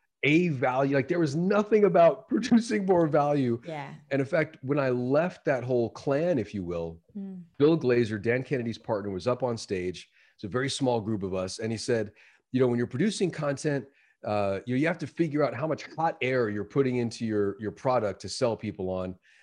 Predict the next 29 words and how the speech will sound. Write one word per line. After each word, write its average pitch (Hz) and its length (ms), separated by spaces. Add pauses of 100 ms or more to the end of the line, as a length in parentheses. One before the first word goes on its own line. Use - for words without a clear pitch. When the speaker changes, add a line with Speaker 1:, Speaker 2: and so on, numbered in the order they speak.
(140)
Speaker 1:
just 160 240
like 151 180
we 151 120
sell 147 300
you, 147 300
ha, 110 240
ha, 110 180
ha. 104 320 (500)
And 208 140
I 202 80
Speaker 2:
Wow. 180 220
Speaker 1:
li-, 175 280
I 151 40
remember 185 300
literally 175 280
looking 160 440
to - 100
my 175 100
right 160 200
and 143 80
left 170 200
and 139 60
say, 143 160
"Did 107 140
he 196 260
really 135 240
just 98 240
say 107 140
that?" 175 300